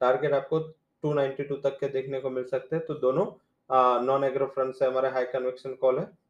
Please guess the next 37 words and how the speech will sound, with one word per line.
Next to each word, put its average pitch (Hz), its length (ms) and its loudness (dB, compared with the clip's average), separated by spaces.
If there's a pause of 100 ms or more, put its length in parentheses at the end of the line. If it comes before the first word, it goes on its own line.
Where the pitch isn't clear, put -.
(120)
Currency 151 380 2
फ्रंट 143 280 -2
से 143 120 -2
हमारे 135 280 0
जो, 143 220 -4 (400)
अ, 123 260 4
recommendations 131 720 -2
है 131 240 2 (260)
जिसमें 131 340 -2
हम 139 220 -4
recommend 135 400 -2
कर 131 140 2
रहे 139 140 2
हैं 170 200 0
यूएसडी 139 340 2
आईएनआर 131 340 2
को 127 160 0
बाय, 127 320 2 (340)
यूएस 139 300 2
आईएनआर 139 340 4
बाय 131 180 6
करें, 135 320 0 (360)
अ, 120 400 2
around 143 280 4
सेवेंटी 139 460 0
सिक्स - 420 -8 (100)
पॉइंट 135 200 0
फिफ्टी - 340 -6
करीब, 139 420 0 (320)
सेवेंटी 143 440 2
सिक्स 151 360 -6
पॉइंट 139 320 -2
ट्वेंटी 135 300 0
का 139 120 -2
स्टॉप 135 320 -2
लॉस 135 220 0
लगाएं। 139 300 2